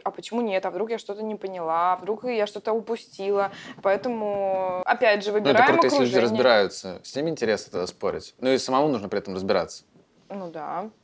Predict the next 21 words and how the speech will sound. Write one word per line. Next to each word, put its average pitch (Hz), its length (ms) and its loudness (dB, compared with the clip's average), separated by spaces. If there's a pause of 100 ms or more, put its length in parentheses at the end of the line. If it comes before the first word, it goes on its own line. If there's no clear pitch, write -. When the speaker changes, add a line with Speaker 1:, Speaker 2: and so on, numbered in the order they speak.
(140)
Speaker 1:
Ну, 185 420 -4 (460)
поизучать, 190 680 -2
э, 165 200 -8
ну, 180 420 -10
что-нибудь 175 560 -8
перед, 170 360 -8
например, 160 360 -14
фильмом, 220 440 -10
почему - 300 -20
нет? 160 300 -12
Или 180 200 -10
под - 180 -16
ка-, - 120 -16
перед 185 300 -12
каким-нибудь - 340 -16
Speaker 2:
Ну, 139 100 0
хороший 147 260 4
Speaker 1:
сериалом. 139 180 0
Speaker 2:
пример. 107 240 2
Я, 117 160 4
например, 156 360 0